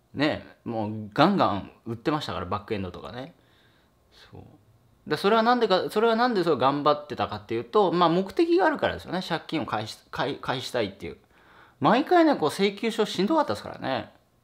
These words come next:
いろんな事件ありましたけどね。まあ、独立してから。本当にいろいろあった。だけど、まあ、それを乗り切れた、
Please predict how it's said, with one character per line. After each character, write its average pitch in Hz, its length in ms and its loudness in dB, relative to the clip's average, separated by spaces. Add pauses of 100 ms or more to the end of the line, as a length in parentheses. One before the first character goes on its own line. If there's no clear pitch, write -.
(800)
い 151 120 2
ろ 208 100 2
ん 226 60 0
な 226 80 0
事 220 140 -4
件 143 140 2
あ 95 40 0
り 110 80 -6
ま 143 120 0
し 143 60 -8
た 117 60 -6
け 82 80 -6
ど 71 80 -14
ね。 156 340 -6 (300)
ま 98 100 -4
あ、 - 20 -4
独 107 220 -6
立 107 240 -8
し - 80 -10
て 104 100 -8
か 98 120 -8
ら。 92 260 -10
本 165 220 -8
当 185 140 -8
に 180 100 -4
い 170 40 -4
ろ 165 140 -2
い 160 40 -4
ろ 151 100 0
あ - 20 0
っ 151 120 -8
た。 - 220 -8 (1400)
だ 190 120 2
け 185 80 0
ど、 165 120 2
ま 147 140 4
あ、 135 40 2
そ 170 120 -2
れ 175 100 2
を 170 300 4
乗 165 160 4
り 190 120 0
切 220 120 -6
れ 220 100 4
た、 - 180 -6